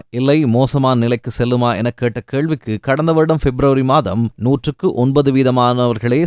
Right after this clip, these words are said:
சாதகமான பதிலை வழங்கினார்கள். எனினும், இவ்வருடம் பிப்ரவரி மாதத்தில் அது நூற்றுக்கு ஐம்பத்தி ஐந்து சதவீத நிலையை மக்கள் மனதில் ஏற்படுத்தியுள்ளது.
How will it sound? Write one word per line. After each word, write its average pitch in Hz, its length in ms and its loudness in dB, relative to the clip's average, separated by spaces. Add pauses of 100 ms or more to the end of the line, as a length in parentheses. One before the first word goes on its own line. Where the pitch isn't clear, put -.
சாதகமான 120 520 0 (120)
பதிலை 127 260 -2 (120)
வழங்கினார்கள். 107 640 -2 (220)
எனினும், 127 300 0 (200)
இவ்வருடம் 117 540 2
பிப்ரவரி 120 460 0
மாதத்தில் 117 480 -4
அது 113 160 -6
நூற்றுக்கு 131 420 -6 (260)
ஐம்பத்தி 135 440 -4 (200)
ஐந்து 131 260 -2
சதவீத 127 440 -2 (380)
நிலையை 127 300 0 (140)
மக்கள் 123 320 -4
மனதில் 120 400 -2
ஏற்படுத்தியுள்ளது. 107 680 -4